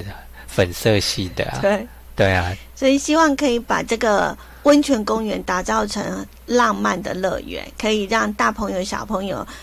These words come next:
Speaker 2: 都可以有幸福满满的感觉。
Speaker 1: 嗯，嗯，嗯。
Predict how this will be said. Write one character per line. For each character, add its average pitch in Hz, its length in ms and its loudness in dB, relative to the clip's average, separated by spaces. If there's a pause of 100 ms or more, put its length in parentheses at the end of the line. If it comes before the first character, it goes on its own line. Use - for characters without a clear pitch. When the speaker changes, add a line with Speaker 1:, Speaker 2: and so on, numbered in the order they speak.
(120)
Speaker 2:
都 214 160 0
可 226 200 -4
以 - 240 0
有 - 160 -6
幸 277 260 2
福 202 200 -4
满 175 200 -4
满 - 140 -8
的 - 100 -10
感 - 280 -10
觉。 - 180 -14 (460)
Speaker 1:
嗯， 113 240 -8
嗯， 113 240 -8
嗯。 110 240 -12